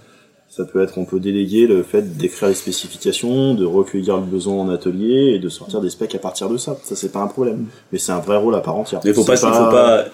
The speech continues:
Speaker 2: il faut pas s'attendre à ce que ça soit le développeur dans la
Speaker 1: C'est
Speaker 2: méthode
Speaker 1: ça.
Speaker 2: agile, euh, au plein milieu du truc, qui se pose la question
Speaker 1: Voilà.
Speaker 2: de savoir comment calculer les taxes, quoi.
Speaker 1: C'est pas, euh, c'est, c'est pas un truc qui doit être fait pendant le dev d'écrire des specs fonctionnels. Ça a pas de sens, quoi.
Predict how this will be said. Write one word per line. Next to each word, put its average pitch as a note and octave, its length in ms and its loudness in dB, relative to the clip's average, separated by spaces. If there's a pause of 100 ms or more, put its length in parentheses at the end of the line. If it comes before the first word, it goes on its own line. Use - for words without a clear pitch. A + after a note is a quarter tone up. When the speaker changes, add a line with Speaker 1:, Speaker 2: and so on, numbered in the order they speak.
Speaker 2:
il - 60 -18
faut A#2+ 80 -6
pas A#2+ 140 2
s'attendre B2+ 420 4
à - 20 4
ce - 100 -4
que A#2 60 -8
ça G#2+ 140 -2
soit A2+ 140 2
le G#2+ 40 -2
développeur G#2+ 400 6
dans A2+ 60 6
la G#2 60 6
Speaker 1:
C'est G#2+ 80 6
Speaker 2:
méthode G#2+ 180 6
Speaker 1:
ça. A2 80 8
Speaker 2:
agile, B2+ 260 4
euh, G#2 200 10
au - 20 -2
plein G#2 160 0
milieu G#2+ 180 2
du G#2+ 100 2
truc, B2+ 200 0
qui A2+ 100 -10
se - 140 -2
pose A2+ 260 2
la G#2+ 60 6
question G#2 300 2
Speaker 1:
Voilà. B2 100 2
Speaker 2:
de - 20 0
savoir G#2 240 4
comment G#2+ 160 0
calculer G#2+ 320 0
les A#2+ 60 4
taxes, B2 160 -4
quoi. - 100 -18
Speaker 1:
C'est F#2 140 -8
pas, A2 260 4
euh, G2+ 300 2
c'est, - 160 -10
c'est - 200 -8
pas A2+ 160 -2
un G#2 40 -2
truc B2+ 180 0
qui - 80 -6
doit F#2+ 140 0
être F#2 100 -6
fait A2 120 4
pendant F#2+ 200 -6
le F2+ 80 -6
dev A2+ 100 2
d'écrire G2 240 -6
des F2 60 -4
specs - 220 -6
fonctionnels. F#2 360 -6
Ça - 140 -16
a - 40 -16
pas - 100 -12
de - 60 -10
sens, E2 200 -14
quoi. - 100 -20